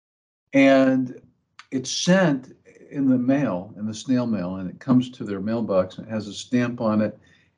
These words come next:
And you can pick fonts that look like your handwriting. So in my case, I just looked for the sloppiest <laughs> handwriting available, and that was the closest. But I found, you know, it's not true for everyone, but some people really like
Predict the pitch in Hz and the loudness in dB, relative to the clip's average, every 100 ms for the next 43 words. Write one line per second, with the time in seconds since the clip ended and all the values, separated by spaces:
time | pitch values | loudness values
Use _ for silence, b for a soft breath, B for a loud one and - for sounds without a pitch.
0 | _ - 285 285 - 165 170 - 147 127 | _ 4 4 4 2 4 4 4 2 0
1 | - 247 240 _ _ 160 165 180 175 - | -2 -2 -2 _ _ 0 4 4 4 -2
2 | 131 127 127 131 110 - 107 92 - 127 | -6 -4 -2 0 -2 -2 -6 -6 -6 -6
3 | 120 107 90 85 82 85 _ _ _ _ | -6 -6 -6 -6 -10 -14 _ _ _ _
4 | _ _ - 127 127 160 160 131 127 113 | _ _ 0 4 6 4 4 2 2 0
5 | 120 - 123 - 113 95 - 123 113 113 | -2 -4 -8 -8 -12 -10 -6 0 0 0
6 | 113 - - 110 110 110 123 110 104 95 | -8 -6 -2 -2 -2 2 2 2 -4 -6
7 | 110 110 98 101 95 92 b b b 151 | -6 -6 -6 -8 -8 -8 b b b 4
8 | 147 127 117 113 131 131 131 98 92 - | 4 4 0 2 4 4 0 -6 -8 -12
9 | _ _ _ _ _ 180 180 180 175 196 | _ _ _ _ _ 4 6 4 0 -6
10 | 196 214 208 190 170 170 160 151 - - | -2 0 0 -4 -4 -2 -2 -2 -6 -8
11 | 160 185 226 220 - 196 - 160 160 160 | -4 0 0 0 -4 -4 0 0 0 -2
12 | 139 123 123 95 - 180 180 - 135 113 | -2 -4 -4 -8 0 2 2 -6 -8 -8
13 | 123 127 120 113 110 | -4 -2 0 0 -2